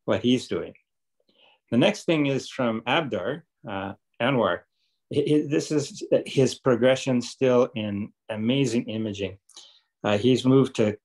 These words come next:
Cochrane, which is a little bit west of Calgary. Uh, this is four hours and eighteen minutes of data from his backyard. But he says it took him twenty hours of testing, calibrating, and processing to put it all together.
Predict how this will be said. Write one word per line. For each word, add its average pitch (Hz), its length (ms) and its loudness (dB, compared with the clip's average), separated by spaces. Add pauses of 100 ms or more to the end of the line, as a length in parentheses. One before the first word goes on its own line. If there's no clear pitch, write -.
Cochrane, 139 460 0
which 101 220 -8
is 98 100 -10
a 104 60 -8
little 117 180 0
bit 101 220 -6
west 98 420 -4
of 90 180 -4
Calgary. 110 460 0 (760)
Uh, 107 280 0 (480)
this 156 260 0
is 180 340 -2 (300)
four 165 260 6
hours 156 380 2
and 120 120 -8
eighteen 139 480 -6
minutes 135 360 -6
of 104 180 -6
data 117 400 0 (140)
from 104 180 -6
his 104 240 -8
backyard. 113 680 0 (800)
But 117 80 2
he 120 80 4
says 117 240 -2
it 123 100 -6
took - 200 0
him 131 200 0
twenty 160 320 0
hours 135 380 -4
of 113 140 -10
testing, 139 460 -8
calibrating, 117 640 -2
and 101 120 -8
processing 113 640 -4
to 101 80 -18
put 151 180 2
it 107 120 0
all 104 220 2
together. 95 480 -4